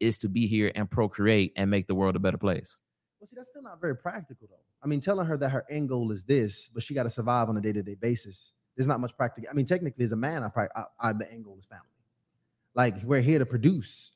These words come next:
Speaker 2: and to leave this to someone else. So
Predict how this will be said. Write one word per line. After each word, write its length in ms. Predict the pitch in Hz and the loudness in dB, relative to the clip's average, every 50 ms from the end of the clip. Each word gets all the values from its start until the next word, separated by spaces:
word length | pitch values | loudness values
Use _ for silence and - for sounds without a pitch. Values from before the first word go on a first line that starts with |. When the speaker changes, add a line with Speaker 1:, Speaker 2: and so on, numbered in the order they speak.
| - | -12
Speaker 2:
and 100 | 123 123 | -10 -4
to 80 | 117 127 | 0 2
leave 300 | 120 127 147 151 135 117 | 4 6 6 4 4 2
this 200 | 120 113 107 - | 0 -2 -2 -2
to 60 | - - | -4 -2
someone 300 | - 139 127 123 123 139 | 0 2 2 4 4 4
else. 400 | 143 127 101 92 - - - - _ _ _ _ _ _ _ _ _ | 4 4 2 0 -4 -10 -14 -16 _ _ _ _ _ _ _ _ _
So 420 | - - 170 147 131 - - - | 2 4 4 4 4 0 -6 -18